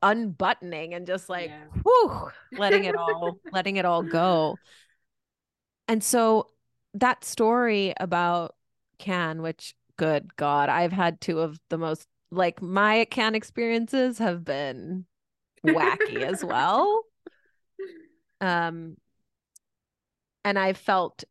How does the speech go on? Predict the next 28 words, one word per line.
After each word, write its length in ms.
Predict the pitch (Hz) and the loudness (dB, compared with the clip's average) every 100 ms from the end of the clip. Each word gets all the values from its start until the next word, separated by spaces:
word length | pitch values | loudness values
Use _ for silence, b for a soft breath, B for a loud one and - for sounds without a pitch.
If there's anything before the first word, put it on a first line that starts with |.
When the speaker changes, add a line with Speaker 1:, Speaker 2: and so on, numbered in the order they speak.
| _ | _
Speaker 1:
exactly 560 | 208 170 185 170 - 170 | -10 -4 -2 -2 -2 -4
the 100 | 160 | -4
same 280 | - 165 165 | -4 -4 -4
way 140 | 151 | -4
the 100 | 156 | -6
second 340 | - 143 156 - | -6 -6 -8 -10
time 220 | - - | -8 -8
I 80 | 127 | -8
went 200 | 113 - | -10 -10
to 80 | |
Cannes 320 | 170 - - - | -10 -8 -8 -8
that 140 | - | -6
you 180 | 160 143 | -4 -4
were 140 | 135 | -6
feeling, 520 | - - 170 - 160 - _ | -6 -8 -6 -8 -10 -14 _
because 340 | 165 - 151 | -10 -6 -6
my 140 | 165 156 | -4 -6
mom 300 | 151 147 143 | -4 -6 -6
was, 180 | 135 - | -10 -8
like, 200 | 139 - | -8 -6
going 280 | 160 98 165 | -8 -6 -10
through 220 | - 151 | -10 -10
chemo 580 | - 160 143 143 143 143 | -8 -8 -8 -8 -8 -8
and 180 | 143 | -10
really, 400 | 151 147 135 135 | -8 -6 -4 -4
really 380 | 135 139 139 135 | -4 -6 -6 -6
unwell. 680 | 127 143 139 139 139 143 143 | -6 -8 -8 -6 -4 -4 -4
And 300 | 135 - 160 | -6 -8 -12